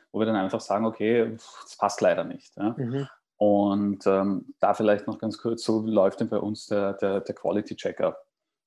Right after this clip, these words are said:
Speaker 2: Ja.
Speaker 1: Ähm, genau.
Speaker 2: Okay. Und i-,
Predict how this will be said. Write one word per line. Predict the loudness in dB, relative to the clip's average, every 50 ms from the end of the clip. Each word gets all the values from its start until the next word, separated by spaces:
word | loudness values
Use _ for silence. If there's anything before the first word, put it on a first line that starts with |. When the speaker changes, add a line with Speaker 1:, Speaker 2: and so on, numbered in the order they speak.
| _
Speaker 2:
Ja. | -2 0 0 0 0
Speaker 1:
Ähm, | -2 -4 -6 -8 -10 -14 _ _ _ _ _ _ _ _ _
genau. | -6 -2 -2 0 0 -2 -4 -6 -12 _ _ _ _ _ _ -14
Speaker 2:
Okay. | -12 -10 -6 -4 -4 -4 -4 _ -14 -20 -20 -10 -2
Und | 0 0 0 0 -4 -14 _ -14
i-, | -10 -10 -10 -10